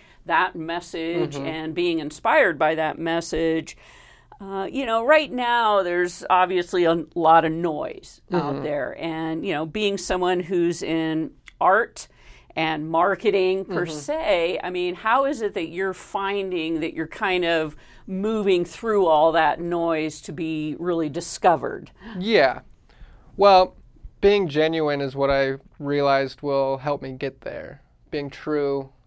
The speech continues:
Speaker 2: staying rooted and humble. Um, because there's so much noise, it's easy to get lost in what's going on. Uh, it's easy to stay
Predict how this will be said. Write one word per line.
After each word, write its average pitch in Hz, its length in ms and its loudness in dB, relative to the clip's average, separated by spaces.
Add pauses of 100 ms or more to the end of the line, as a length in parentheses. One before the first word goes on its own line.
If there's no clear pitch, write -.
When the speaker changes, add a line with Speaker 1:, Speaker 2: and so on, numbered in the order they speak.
Speaker 2:
staying 139 420 -10
rooted 139 420 -4
and 127 120 -10
humble. 135 560 -4 (600)
Um, 131 460 -8 (160)
because 175 340 0
there's 180 160 2
so 151 120 -4
much 143 240 -6
noise, 139 240 -2
it's 139 120 -10
easy 147 300 -4
to 143 80 -6
get 135 340 -6
lost 139 640 0 (360)
in 143 160 -8
what's 139 180 -4
going 131 320 -6
on. 127 300 -4 (800)
Uh, 127 180 -4
it's 123 100 -8
easy 139 300 -2
to 131 140 -2
stay 131 720 -2